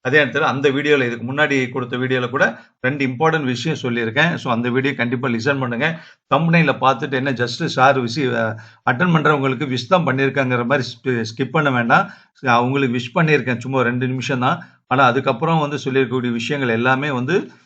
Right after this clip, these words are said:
மத்த ஸ்டூடெண்ட்ஸ்க்கு யூஸ்ஃபுல்லா இருக்கக்கூடிய மாதிரி தான் இருக்கு. ஓகேவா? So ஸ்டூடெண்ட் மொத்தம் இதுல வந்து பாத்தீங்கன்னா ஒரு, அஹ், சிக்ஸ்டீன் கொஸ்டின்ஸ் நான் எடுத்து வச்சிருக்கேன். நான் சொல்றேன்.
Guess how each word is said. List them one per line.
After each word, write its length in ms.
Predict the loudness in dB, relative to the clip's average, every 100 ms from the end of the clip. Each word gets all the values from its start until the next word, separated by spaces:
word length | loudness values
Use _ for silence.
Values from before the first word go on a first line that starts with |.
| _
மத்த 300 | -2 -2 2 4 6 6 4
ஸ்டூடெண்ட்ஸ்க்கு 600 | 0 0 0 -2 -4 -2 0
யூஸ்ஃபுல்லா 380 | 0 -2 2 2
இருக்கக்கூடிய 400 | 2 -6 -4 -2
மாதிரி 200 | 0 0
தான் 140 | 0
இருக்கு. 220 | 0 -2
ஓகேவா? 260 | -2 2 2 2 -8 _
So 140 | -2 4 4 4
ஸ்டூடெண்ட் 400 | -2 -2 -2 -2
மொத்தம் 280 | -4 0
இதுல 140 | 0 0
வந்து 180 | -2 0
பாத்தீங்கன்னா 340 | -2 0 0
ஒரு, 160 | 0 0 0 -4 -8 _ _ -8
அஹ், 300 | -4 -2 -4 -6
சிக்ஸ்டீன் 460 | -8 -4 0 0
கொஸ்டின்ஸ் 420 | 0 -2 -2 -4 0
நான் 260 | 2 2
எடுத்து 240 | 2 0 -4
வச்சிருக்கேன். 420 | -4 -4 -2 0
நான் 220 | 0 -2
சொல்றேன். 320 | -4 0 0